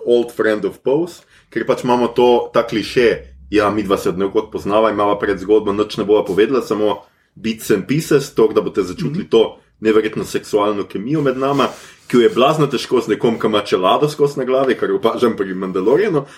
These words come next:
Speaker 1: čeprav, eh, pri Mandalorianu to uspeva. A, a, hočem to povedati, no, tudi tam ni bilo ne vem kaj dost,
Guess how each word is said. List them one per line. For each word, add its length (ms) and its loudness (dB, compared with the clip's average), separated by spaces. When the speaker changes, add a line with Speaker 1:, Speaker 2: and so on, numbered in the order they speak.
Speaker 1:
čeprav, 360 -6
eh, 420 -2
pri 160 -8
Mandalorianu 680 -8
to 120 -10
uspeva. 300 -4
A, 120 2
a, 200 4
hočem 400 0
to 200 2
povedati, 340 2
no, 160 0
tudi 220 -4
tam 180 0
ni 120 -2
bilo 180 -2
ne 120 0
vem 180 2
kaj 200 -2
dost, 400 0